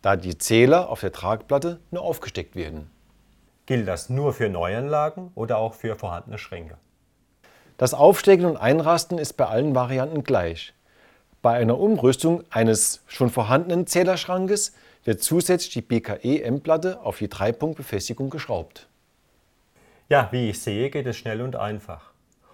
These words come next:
Speaker 2: Und die Stromzufuhr muss nicht mal unterbrochen werden, wenn der Zähler einmal ausgetauscht werden muss.
Speaker 1: Vielen Dank für Ihr Interesse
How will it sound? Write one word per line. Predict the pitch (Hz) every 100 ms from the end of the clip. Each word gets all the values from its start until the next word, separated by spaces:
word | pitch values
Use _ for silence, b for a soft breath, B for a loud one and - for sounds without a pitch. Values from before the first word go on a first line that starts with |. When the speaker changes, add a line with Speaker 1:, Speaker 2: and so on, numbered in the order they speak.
| b -
Speaker 2:
Und | 135
die | 101
Stromzufuhr | - - - 226 233 - - - 101 76 - _ b b b b
muss | 135 127
nicht | 127 -
mal | 123
unterbrochen | 123 110 - 127 151 143
werden, | 143 151
wenn | 139
der | 110 101
Zähler | 110 107 110
einmal | 110 113
ausgetauscht | 98 87 - 110 107 -
werden | 101 123
muss. | 135 - - _ _ _ _ _ _ _ _ _ _ _ _ _ _ B B B B
Speaker 1:
Vielen | - 190 185
Dank | 135 147 147 - _ _
für | - 123
Ihr | 95
Interesse | 92 - 110 139 170 170